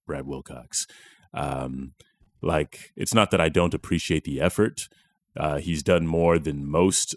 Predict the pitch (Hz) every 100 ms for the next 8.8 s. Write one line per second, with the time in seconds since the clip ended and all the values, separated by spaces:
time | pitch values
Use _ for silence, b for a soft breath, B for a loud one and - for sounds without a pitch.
0 | - 87 82 78 90 95 107 90 95 92
1 | 82 - 98 120 127 - b b b b
2 | b - 85 85 82 - 92 90 98 98
3 | - 85 92 85 87 87 90 80 87 87
4 | 90 76 80 80 - 82 78 73 82 80
5 | 80 - 80 73 78 95 67 67 82 80
6 | 73 82 80 76 87 85 78 76 - 76
7 | 78 - - 82 78 73 82 78 76 -
8 | 113 101 76 73 - 76 - 67